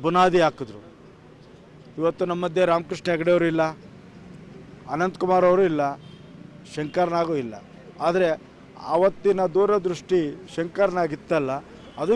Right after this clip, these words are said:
ಇವತ್ತು ನಮ್ಮ ಮಧ್ಯದಲ್ಲಿದೆ. ನಮ್ಮ ಪೀಳಿಗೆಗೆ, ಮುಂದಿನ ಪೀಳಿಗೆಗೆ ಇದು ಅವಶ್ಯಕತೆ ಇದೆ. ಅವರ ಒಬ್ಬ ಮಹಾನ್ ನಾಯಕ ಶಂಕರ್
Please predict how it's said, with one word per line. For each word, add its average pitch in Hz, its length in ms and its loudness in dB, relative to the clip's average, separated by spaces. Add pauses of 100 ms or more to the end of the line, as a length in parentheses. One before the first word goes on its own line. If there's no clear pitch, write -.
ಇವತ್ತು 180 320 0
ನಮ್ಮ 156 160 -6
ಮಧ್ಯದಲ್ಲಿದೆ. 131 500 -6 (640)
ನಮ್ಮ 160 140 -4 (140)
ಪೀಳಿಗೆಗೆ, 185 540 2
ಮುಂದಿನ 180 260 -4 (100)
ಪೀಳಿಗೆಗೆ 175 400 -4
ಇದು 160 140 0
ಅವಶ್ಯಕತೆ 156 520 -4
ಇದೆ. 101 120 -16 (1040)
ಅವರ 170 180 2 (180)
ಒಬ್ಬ 151 140 -2 (720)
ಮಹಾನ್ 170 340 -2
ನಾಯಕ 165 300 0 (160)
ಶಂಕರ್ 156 320 -4